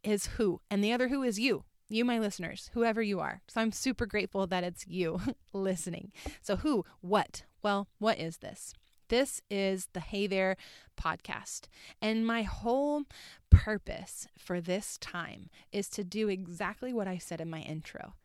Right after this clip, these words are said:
to equip and to empower you to go out there and be living your best life. Listen, when I got saved, that was enough. Jesus was enough.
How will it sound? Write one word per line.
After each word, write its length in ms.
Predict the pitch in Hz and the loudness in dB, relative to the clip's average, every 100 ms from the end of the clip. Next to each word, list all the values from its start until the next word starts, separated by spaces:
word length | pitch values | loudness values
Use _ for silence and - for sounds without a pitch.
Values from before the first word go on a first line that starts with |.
| _ - | _ -4
to 180 | 240 | 0
equip 520 | 208 185 - 233 302 - - | 0 0 -4 -2 -2 -6 -8
and 200 | 185 185 | -4 -4
to 160 | - 214 | -2 -2
empower 720 | 202 - - 180 170 - 190 _ _ | 0 0 0 -2 -4 -6 -12 _ _
you 560 | - 165 180 185 156 175 _ | -14 -6 0 0 0 -6 _
to 160 | - 196 | -6 -6
go 340 | 175 185 220 - | -4 0 0 0
out 300 | 170 - - | -2 -6 -8
there 200 | 165 160 | -6 -6
and 200 | 170 165 | -6 -4
be 140 | 165 | -4
living 320 | 170 180 185 | -4 -4 -4
your 160 | 170 165 | -4 -6
best 420 | 165 151 - - - | -6 -8 -8 -14 -12
life. 400 | - 185 - - - - - | -12 -12 -18 -20 -20 -20 -10
Listen, 400 | 175 170 - 90 - _ _ - | -8 -6 -8 -10 -14 _ _ -8
when 180 | 190 185 | -6 -2
I 160 | 180 214 | -4 -4
got 300 | 240 247 - | -6 -8 -10
saved, 580 | - 160 170 214 - - _ _ _ _ _ _ _ _ _ _ _ - | -8 -6 -4 -6 -8 -20 _ _ _ _ _ _ _ _ _ _ _ -16
that 320 | 160 180 - | -4 -2 -2
was 160 | 185 170 | -4 -6
enough. 480 | 160 - - - - _ _ - _ - | -8 -10 -14 -20 -20 _ _ -20 _ -6
Jesus 580 | - 220 233 247 240 190 | -4 -4 -2 -4 -4 -6
was 380 | 185 180 180 - | -2 -2 -4 -8
enough. 580 | 190 165 - 160 - | -6 -6 -8 -14 -18